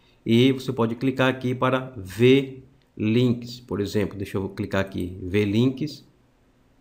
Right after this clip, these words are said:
Pronto, e aqui você vai ver todos os links aqui, olha só, que a,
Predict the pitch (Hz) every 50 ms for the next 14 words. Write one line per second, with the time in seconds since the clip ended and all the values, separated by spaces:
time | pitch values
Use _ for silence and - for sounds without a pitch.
0 | _ _ _ _ _ _ _ _ _ _ _ _ _ _ _ _ - - 123 110
1 | 104 98 123 131 131 - 147 147 147 - - 156 156 143 135 143 139 - 156 160
2 | 151 156 135 143 156 147 131 120 117 120 123 127 135 135 135 131 110 - 120 117
3 | 120 120 - 123 135 139 139 139 120 107 104 107 - - - 117 127 135 131 -
4 | - - _ _ _ _ _ _ _ _ _ _ _ _ _ _ _ _ _ _
5 | - - 104 107 110 110 110 113 117 120 120 120 120 - - _ _ _ _ _
6 | _ _ _ - _ _ _ _ _ _ _ _ _ _ _ _ _ _ - -
7 | 92 104 107 107 104 101 98 95 - - -